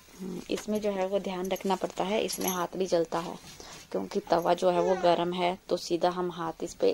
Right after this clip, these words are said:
ऐसे लगाएंगे तो हाथ तो फिर जलेगा ही। तो इधर जो है वो हमारा करारा करारा सा पटांडा जो है वो तैयार है बनके। और इसको मैंने जो,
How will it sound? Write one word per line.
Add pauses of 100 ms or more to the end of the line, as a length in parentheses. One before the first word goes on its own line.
(140)
ऐसे
लगाएंगे (440)
तो
हाथ
तो
फिर
जलेगा
ही।
तो
इधर
जो
है
वो
हमारा (260)
करारा
करारा
सा
पटांडा
जो
है
वो (480)
तैयार
है
बनके। (1400)
और (760)
इसको
मैंने (120)
जो,